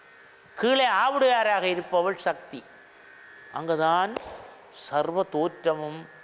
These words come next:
சர்வ ஒடுக்கமும், சர்வ வியாபகமும். இதெல்லாம் திருமூலர் வலு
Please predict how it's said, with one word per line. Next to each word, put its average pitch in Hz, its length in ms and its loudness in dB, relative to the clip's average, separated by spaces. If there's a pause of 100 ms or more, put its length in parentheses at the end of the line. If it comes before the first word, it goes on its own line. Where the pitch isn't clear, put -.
சர்வ 156 520 0
ஒடுக்கமும், 135 580 -4 (500)
சர்வ 208 600 0
வியாபகமும். 160 840 0 (2250)
இதெல்லாம் 202 720 -4
திருமூலர் 190 580 -8 (540)
வலு 208 220 0